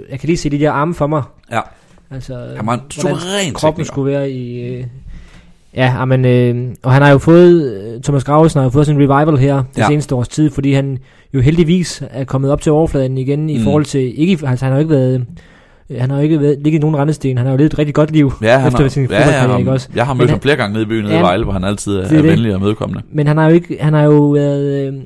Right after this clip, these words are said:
Speaker 1: han har jo haft det her presseskyhed, øh, eller i hvert fald ikke stille op til interviews. Øh, og det er han jo så begyndt igen, når han er ekspert på sekseren, og,
Speaker 2: Mm.
Speaker 1: og han er bare kommet til,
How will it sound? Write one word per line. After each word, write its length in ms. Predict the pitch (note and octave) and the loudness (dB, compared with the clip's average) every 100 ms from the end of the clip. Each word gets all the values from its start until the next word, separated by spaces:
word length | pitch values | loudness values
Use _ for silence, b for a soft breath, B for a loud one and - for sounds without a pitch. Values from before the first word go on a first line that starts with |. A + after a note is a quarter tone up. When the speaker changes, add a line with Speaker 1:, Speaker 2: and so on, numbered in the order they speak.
| - | -12
Speaker 1:
han 120 | C3+ D3+ | -4 0
har 100 | D3 | 2
jo 420 | D3 C#3+ C#3 - _ _ _ - | 2 0 -4 -12 _ _ _ -12
haft 240 | D#3 D#3+ - | -4 -2 0
det 80 | |
her 280 | D#3 D#3+ D3+ C#3 | 2 2 0 -4
presseskyhed, 1300 | D#3 E3 - D3 C3+ B2+ - _ - D#3+ C#3+ C3+ C3 A#2+ b b b b b | -2 -2 0 0 0 -4 -10 _ -10 -4 -2 0 -2 -6 b b b b b
øh, 100 | C3+ | -4
eller 180 | C3 C3+ | -4 -2
i 40 | |
hvert 160 | C#3+ D3 | -2 0
fald 260 | D#3 D3 | 0 0
ikke 200 | D#3 E3 | -2 -2
stille 220 | - D3 E3 | -2 2 0
op 80 | |
til 100 | - | 2
interviews. 540 | C#3+ C#3 C#3 D#3 D3+ - - _ - D#3 | 0 2 2 2 0 -12 -20 _ -20 -12
Øh, 360 | B2+ B2+ A#2+ - | -6 -6 -6 -6
og 100 | D3 | -2
det 60 | E3 | 0
er 40 | |
han 60 | E3 | 2
jo 60 | |
så 100 | C#3+ | 0
begyndt 240 | D3 D#3+ D#3 | 0 0 2
igen, 140 | D#3 | 0
når 80 | D#3 | 0
han 120 | C3+ | 0
er 40 | C3+ | -2
ekspert 340 | C3 - D3 | -2 -2 0
på 100 | C#3+ | -2
sekseren, 520 | D#3 D3+ D3 C3 B2+ | -4 -8 -6 -6 -6
og, 220 | B2 B2+ B2 | -6 -8 -4
Speaker 2:
Mm. 260 | C3 A2+ F2+ - | 0 0 -2 -8
Speaker 1:
og 180 | C3 C#3 | -4 0
han 120 | C#3+ | 2
er 40 | D3+ | 2
bare 160 | E3 | 2
kommet 240 | E3 C#3+ B2+ | 2 -2 -2
til, 160 | C#3+ | -10